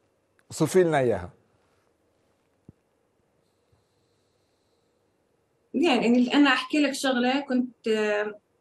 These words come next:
Speaker 2: لعدة أيام أحس حالي إنه أنا لسه بحلم. أنا مش
Speaker 1: آه.
Speaker 2: متخيلة إنه عن جد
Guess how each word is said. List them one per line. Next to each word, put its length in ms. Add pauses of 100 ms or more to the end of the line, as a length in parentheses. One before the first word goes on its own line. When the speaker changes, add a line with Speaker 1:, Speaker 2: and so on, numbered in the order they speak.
(200)
Speaker 2:
لعدة 440
أيام 360
أحس 260
حالي 340
إنه 100
أنا 140
لسه 240
بحلم. 520 (1200)
أنا 120
مش 180
Speaker 1:
آه. 40
Speaker 2:
متخيلة 440
إنه 160
عن 120
جد 460